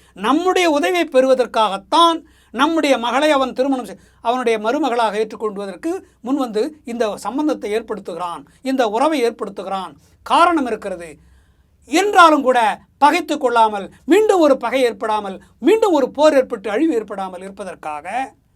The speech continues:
சரி என்று ஒப்புக்கொண்டு ஒப்பந்தம் செய்து திருமணத்தை நடத்தி கொண்டாலும் கூட, சி-, திருமணத்தை முடித்து விட்டாலும் கூட, பகை உணர்வு என்பது இருக்கும். திடீரென்று போரெடுக்கலாம்.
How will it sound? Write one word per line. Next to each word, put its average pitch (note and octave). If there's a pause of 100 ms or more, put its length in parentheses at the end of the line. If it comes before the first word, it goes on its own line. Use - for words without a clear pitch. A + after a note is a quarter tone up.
(260)
சரி D4
என்று C4+
ஒப்புக்கொண்டு G3+ (200)
ஒப்பந்தம் A3+
செய்து G3 (180)
திருமணத்தை B3
நடத்தி G3
கொண்டாலும் F3+
கூட, A3 (280)
சி-, -
திருமணத்தை C#4
முடித்து C4+
விட்டாலும் G3+
கூட, A3 (640)
பகை B3
உணர்வு D#4
என்பது C#4
இருக்கும். C#4
திடீரென்று C#4
போரெடுக்கலாம். C4+